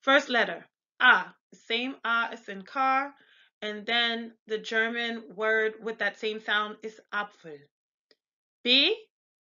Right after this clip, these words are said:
is in baby, it's the same. C, hard C is in call. D, like delta. E is a little bit different. We say E, they say E.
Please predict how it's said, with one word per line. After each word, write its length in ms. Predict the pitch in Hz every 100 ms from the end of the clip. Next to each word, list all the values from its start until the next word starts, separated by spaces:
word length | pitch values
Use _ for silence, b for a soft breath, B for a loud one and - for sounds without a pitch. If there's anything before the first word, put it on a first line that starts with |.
| _ _ _
is 180 | - 226
in 240 | 233 220 185
baby, 500 | 202 214 240 339 403 440 _
it's 100 | -
the 120 | 202
same. 440 | - 185 180 190 _ b b b b
C, 560 | _ - 262 269 359 381 _ _ _
hard 440 | - 254 226 240 233
C 340 | - 285 285
is 240 | 294 240 240
in 180 | 226
call. 640 | 214 - 220 226 247 359 - _ _ _ -
D, 420 | - 247 285 403 - _ _ _ _ _ _ -
like 240 | 214 190
delta. 540 | - 214 226 311 311 392 - _ _ _ _ _
E 360 | 262 269 285 392 453 -
is 140 | 247
a 40 |
little 240 | 247 240 226
bit 180 | 240 -
different. 460 | 226 202 180 170 _ _
We 380 | 208 247 330 440 -
say 520 | 269 254 226 226 - _ -
E, 440 | 277 196 180 220 _ b b b b
they 240 | 185 220
say 340 | 220 233 214 208
E. 400 | 254 220 180 -